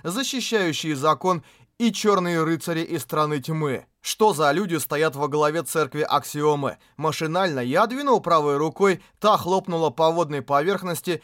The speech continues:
и вода расплескалась, забрызгав стену. Тут же от двери, ведущей к раздевалке, раздался голос, который вернул меня в чувство.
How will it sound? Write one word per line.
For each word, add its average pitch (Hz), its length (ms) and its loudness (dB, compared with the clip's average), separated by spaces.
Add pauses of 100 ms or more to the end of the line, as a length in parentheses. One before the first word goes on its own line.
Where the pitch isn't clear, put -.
(120)
и 320 160 -2
вода 208 280 2
расплескалась, 165 720 2
забрызгав 147 640 0
стену. 139 500 -4 (260)
Тут 190 180 0
же 156 140 -4
от 139 260 0
двери, 151 380 -2
ведущей 196 540 -4
к - 60 -8
раздевалке, 160 760 0 (120)
раздался 156 640 2
голос, 160 400 0
который 226 400 2
вернул 175 360 2
меня 156 260 -2
в 117 60 -8
чувство. 131 580 -6